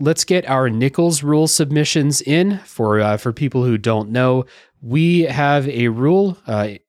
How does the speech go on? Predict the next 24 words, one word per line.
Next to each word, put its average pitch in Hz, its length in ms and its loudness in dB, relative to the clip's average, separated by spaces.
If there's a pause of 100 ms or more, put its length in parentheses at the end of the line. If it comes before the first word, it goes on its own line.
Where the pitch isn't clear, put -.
(160)
instituted 143 640 -2
by 113 240 0
one 127 340 -2
of 139 140 0
the 117 80 -4
panelists, 110 600 -2
I'll 110 100 -2
let 123 200 -2
you 120 60 -4
guess 110 340 -4
which 110 220 -6
one, 104 300 -4 (240)
called 117 240 -2
the 139 80 0
Nichols 151 480 0
rule, 98 400 -6 (280)
where 113 220 0
we 151 240 0
are 180 120 2
able 127 340 0
to 117 100 -2
submit 110 400 -2
one 139 640 -2
thing, 165 480 -2